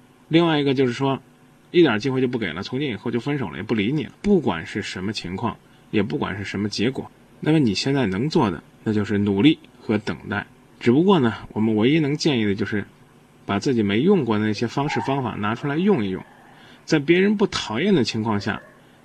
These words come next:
可以呢，再加大一下自己道歉的力度。那我觉得我们的建议只能是这样，在外围比较空泛的去给您提供这样的建议，而且你确实也在做。如果你现在非要我们去探究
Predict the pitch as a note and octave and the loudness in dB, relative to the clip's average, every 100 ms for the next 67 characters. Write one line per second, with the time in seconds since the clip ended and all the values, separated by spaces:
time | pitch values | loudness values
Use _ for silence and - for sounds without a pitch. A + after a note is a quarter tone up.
0 | - A#2+ A2+ G2 G2 G#2 A2+ G2+ - C3+ | -2 2 2 0 -4 -4 -4 -2 -2 -2
1 | C#3 G#2+ G2+ G#2+ G2 G#2 F2 A#2+ A2 - | 0 -2 -2 -4 -4 -6 -2 -2 -2 -2
2 | A#2 A#2 F#3+ D3 G#2 F#2 _ _ _ _ | -2 0 0 -2 -2 -6 _ _ _ _
3 | G#2+ G#2 - G2 G#2+ A2 G2 _ - G2+ | -2 -2 -4 -2 -2 -2 -4 _ -8 -6
4 | G2 G#2+ A#2 G#2 F#2+ F#2 F#2+ F2+ B2+ - | -4 -2 -2 0 -2 -4 -6 -6 -4 -2
5 | B2 G2 - - _ - - _ - B2 | -2 -2 -6 -20 _ -20 -20 _ -4 0
6 | C3 F3 B2 G2 G#2 G2 G#2 F#2+ - D3+ | 2 2 2 -2 -2 -2 -2 -4 -6 -2
7 | D#3+ A2 G2+ G#2 - - - G2+ G#2 - | 0 -2 -2 -4 -6 -12 -6 -4 -4 -6
8 | B2+ A#2+ B2 G2+ F#2+ - F2+ - - C#3 | -4 -2 -2 -2 -4 -4 -6 -4 -4 -2
9 | A#2 G2+ - A#2+ - G2+ - A2+ - D3+ | -4 -4 -4 -4 -4 -6 -4 -4 -2 -4
10 | - _ - - - - - - - _ | -6 _ -20 -20 -20 -20 -20 -20 -20 _
11 | D3 A#3+ F#3 C#3+ C3 A#2+ - F#3 F3 D#3 | 2 4 4 4 2 0 -2 0 0 2
12 | F#3+ F#3 B2 G#2 C3 D3 - - D#3+ B2 | 2 2 2 0 -4 -6 -6 -2 0 2
13 | D3 | 0